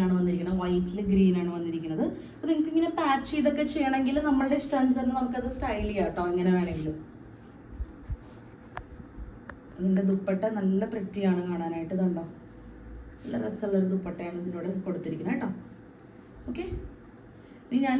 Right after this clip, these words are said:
just ഒന്ന് ഇനി വെച്ച് കാണിക്കാം, അല്ലെങ്കിൽ നമുക്ക് ഓരോന്നിങ്ങനെ എടുത്ത് കാണിക്കുമ്പോൾ വീഡിയോയുടെ ലെങ്ത് കൂടുതലായി പോവാണ്. നമുക്കിവിടെ just ഒന്ന് വെച്ച്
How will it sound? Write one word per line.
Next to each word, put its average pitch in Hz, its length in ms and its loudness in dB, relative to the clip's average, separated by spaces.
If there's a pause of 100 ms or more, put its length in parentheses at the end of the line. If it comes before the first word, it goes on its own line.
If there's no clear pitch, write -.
just 247 280 2
ഒന്ന് 240 200 12
ഇനി 240 140 10 (160)
വെച്ച് 208 280 -2 (100)
കാണിക്കാം, 190 460 4
അല്ലെങ്കിൽ 196 280 6 (100)
നമുക്ക് 202 260 2 (1080)
ഓരോന്നിങ്ങനെ 226 680 4
എടുത്ത് 247 200 2
കാണിക്കുമ്പോൾ 233 400 6
വീഡിയോയുടെ 208 360 2
ലെങ്ത് 202 360 0 (240)
കൂടുതലായി 196 480 4 (100)
പോവാണ്. 165 340 -4 (560)
നമുക്കിവിടെ 214 420 -2
just - 240 -6
ഒന്ന് 214 160 -2 (400)
വെച്ച് 190 180 -6